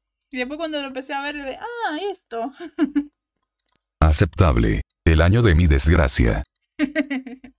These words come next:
Speaker 1: Que, que yo lo había, yo ya lo había dicho, ese, ese mid-season finale de temporada trece, eh, me la clavé entera. Y después cuando volvió del mid-season, la empecé a ver al aire junto con Arrow. <laughs>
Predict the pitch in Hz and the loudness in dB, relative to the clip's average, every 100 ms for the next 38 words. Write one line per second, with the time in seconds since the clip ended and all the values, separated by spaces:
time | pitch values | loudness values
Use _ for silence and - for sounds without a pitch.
0 | _ _ _ 302 - - - _ _ _ | _ _ _ -20 -20 -20 -20 _ _ _
1 | _ _ - 240 220 - - _ _ _ | _ _ -10 -8 -8 -12 -20 _ _ _
2 | _ _ - - _ 233 226 233 226 220 | _ _ -20 -20 _ -12 -10 -8 -10 -12
3 | - 233 240 233 220 226 226 214 214 226 | -20 -18 -10 -8 -6 -6 -8 -10 -12 -14
4 | 226 240 233 233 214 _ - 254 254 262 | -14 -12 -8 -8 -10 _ -14 -12 -10 -8
5 | 254 240 233 240 254 302 - _ _ _ | -8 -8 -6 -4 -4 -8 -14 _ _ _
6 | _ _ _ _ _ 226 220 226 233 226 | _ _ _ _ _ -10 -8 -8 -8 -6
7 | 226 226 233 233 262 247 302 _ _ _ | -6 -8 -8 -10 -8 -12 -12 _ _ _
8 | - - - - 226 214 214 208 226 233 | -18 -16 -14 -14 -10 -10 -8 -8 -6 -6
9 | 233 226 240 294 _ _ 233 233 240 247 | -6 -6 -8 -12 _ _ -14 -12 -10 -8
10 | 240 220 214 240 240 240 220 226 233 254 | -8 -8 -8 -8 -8 -8 -10 -10 -12 -14
11 | 240 277 302 - _ - 220 190 208 214 | -14 -12 -14 -18 _ -16 -12 -12 -14 -10
12 | 226 214 208 214 233 220 214 208 208 202 | -8 -6 -6 -8 -10 -12 -10 -10 -10 -12
13 | 233 349 294 | -12 -10 -12